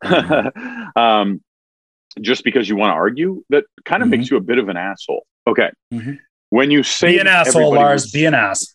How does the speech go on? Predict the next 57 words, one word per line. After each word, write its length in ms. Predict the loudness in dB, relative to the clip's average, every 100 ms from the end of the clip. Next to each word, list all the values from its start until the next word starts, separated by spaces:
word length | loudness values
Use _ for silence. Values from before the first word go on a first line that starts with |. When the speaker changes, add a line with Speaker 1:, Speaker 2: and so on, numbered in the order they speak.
| 0
Speaker 2:
No, 80 | 2
I'm, 180 | 2 0 0
no, 200 | 0 2
no, 100 | 4
I 160 | 2 2
don't. 280 | 0 -2 -2
I 120 | -2
don't 120 | 0
like, 140 | -2 -2
and 100 | -2
I'm 200 | -2 -2
like, 220 | -2 -2 -2
if 160 | -6
you, 260 | -6 -12 -10 -4
if 180 | -2
you 200 | 2 4
agree 260 | 4 2 4
with 220 | 2 0
your 100 | -4
point, 300 | 0 -2 -2 -8
if 120 | -4
you 120 | -2
wanna 180 | 0 0
defend 460 | -2 -6 -2 -2 0
your 80 | -6
position, 540 | -4 -2 -2 0 -4 _ _ 0
I'm, 180 | 2 2
I'm 160 | 2 2
all 160 | 2
ears. 320 | 0 -6 -12 -2
Well, 300 | 0 2 2
you 100 | 0
can 120 | 0
do 100 | -2
that. 180 | -2 -4
If 120 | -4
you 120 | -4
think 240 | -2 -4 0
this, 260 | 0 0 -4
and 140 | -12 _ _ -6
I, 140 | -4 0
I'm 120 | 0
all 160 | 2 0
ears. 240 | -4 -8 _ _ -4
But 80 | -2
if 80 | 0
you 140 | -2
just 180 | 0 0
wanna 140 | 2
argue 320 | 2 2 0
for 80 | -2
the 60 | -4
sake 160 | -2
of 40 | 0
arguing, 400 | 0 0 -4 -6
you're 80 | -8
just 200 | -8